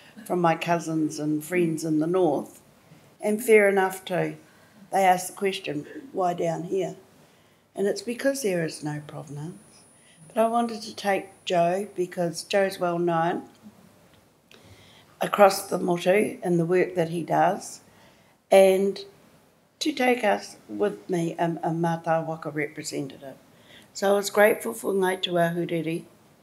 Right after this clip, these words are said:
for, um, supporting and, uh, that decision. And so Joe and I went to, um,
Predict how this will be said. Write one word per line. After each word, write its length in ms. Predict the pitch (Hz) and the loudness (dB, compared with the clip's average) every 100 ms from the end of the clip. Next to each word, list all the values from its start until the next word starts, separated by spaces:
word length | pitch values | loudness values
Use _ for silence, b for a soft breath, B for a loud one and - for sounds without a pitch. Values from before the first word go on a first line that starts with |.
| _ _ _ _ _ _ | _ _ _ _ _ _
for, 520 | - 190 175 165 165 156 | -12 -4 -2 0 -2 -2
um, 200 | 165 160 | -4 -4
supporting 880 | - - - - 175 170 170 160 175 - - - - - - | -6 -10 -12 -6 -4 -4 -6 -8 -8 -16 -20 -20 -20 -16 -8
and, 540 | 165 160 160 160 - - | -4 -4 -6 -10 -14 -14
uh, 540 | 156 - _ _ - 165 | -14 -14 _ _ -14 -6
that 300 | 175 131 - | -6 -6 -10
decision. 580 | 165 - 143 - 190 - _ _ _ _ _ _ _ _ - - | -12 -10 -10 -12 -16 -20 _ _ _ _ _ _ _ _ -12 -8
And 140 | 269 | -2
so 360 | 254 233 - - - _ _ _ - | 2 2 0 -6 -20 _ _ _ 0
Joe 200 | 220 208 | 2 4
and 140 | 196 | 2
I 120 | 190 | -2
went 300 | 202 202 - | -2 -4 -4
to, 480 | - 202 196 196 185 | -8 -6 -6 -6 -8
um, 320 | 190 190 196 | -8 -8 -12